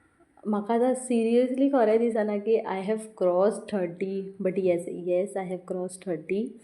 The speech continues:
and तेका लागून स्किनची कॅर तितलीच घेवपाची खूब नेसेसरी आसा.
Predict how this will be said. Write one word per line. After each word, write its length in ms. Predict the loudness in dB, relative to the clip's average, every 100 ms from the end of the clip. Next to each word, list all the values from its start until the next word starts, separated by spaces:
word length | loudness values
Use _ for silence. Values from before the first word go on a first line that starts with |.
| -20 -20 -10 -6
and 220 | -4 -2
तेका 220 | -2 0 0
लागून 280 | 2 0
स्किनची 540 | -2 -4 -2 -2 0 -4 -4 -16 _ _ 0
कॅर 320 | 2 4 0
तितलीच 640 | -2 -4 -4 -2 -2 0
घेवपाची 580 | 4 4 2 0 0 0 -2
खूब 360 | 0 0 2 0
नेसेसरी 600 | -2 -2 -4 -2 0 -2
आसा. 300 | -2 -4